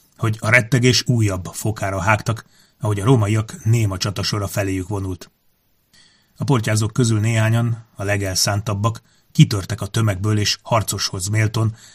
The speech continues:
felemelt fegyverrel készültek az összecsapásra. Ám túl kevesen voltak ahhoz, hogy befolyásolhassák az összecsapás kimenetelét, és gyorsan levágták őket. Néhány pillanattal később pajzsok tompa recsegése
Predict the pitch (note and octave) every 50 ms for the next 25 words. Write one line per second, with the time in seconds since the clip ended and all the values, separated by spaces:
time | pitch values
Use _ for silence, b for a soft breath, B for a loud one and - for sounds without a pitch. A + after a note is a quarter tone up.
0 | B B B - D3+ C3+ G#2+ G2 F#2+ G2 F#2 F2+ - - G#2 G2 F#2+ G2 F#2+ F#2+
1 | G2 F#2+ - - G#2+ G2 - - G#2+ F#2+ G#2 F#2+ G#2 G2 G2+ F#2+ - G2+ - -
2 | G2+ - G2+ F#2+ F#2 - G#2 F#2+ - _ _ _ _ _ _ _ _ _ _ _
3 | b b b b b b b b - C#3+ D#3+ D#3 D3+ E3 E3 - - C#3+ B2 A2
4 | A2+ C3 A2+ G2+ F#2 - - A2+ G#2+ G#2+ A2+ G#2+ - A2 F#2+ A2+ G#2+ G#2+ G#2+ G#2
5 | - A2 G2+ G2+ A2 G#2 - A2 G#2 G2 G2+ - - G#2+ G2 G#2+ G#2+ - - G#2+
6 | G2+ G#2 G#2 G#2+ G2+ - - G2+ - G#2 - G#2+ G2 - - A2 G#2+ G#2 G2+ F#2+
7 | - A2 G2+ A2 A2 - - b b b b b b b b - A2+ G#2+ - -
8 | A#2+ A2 A#2+ A2 G2+ - - G#2 G2 G2 F#2+ G2 G2 F#2+ - - G2 E2+ - G2+
9 | F2+ - G2 - - _ _ _ _ _ _ _ _ _ _ b b b b b
10 | b b b _ _ _ _ - C3+ B2+ B2 A2 A2+ C3 A#2 A2+ A2+ A2 - A#2
11 | G#2+ - B2+ A#2+ G2+ - B2 A#2 A2+ B2 - - - B2+ A#2+ A#2 A2+ G#2+ G#2+ G2+
12 | - - A#2+ A2+ A2 A2 G#2 A2 A#2 A2+ - A2+ A2 A2 A2 G#2 - A#2 A2+ A2+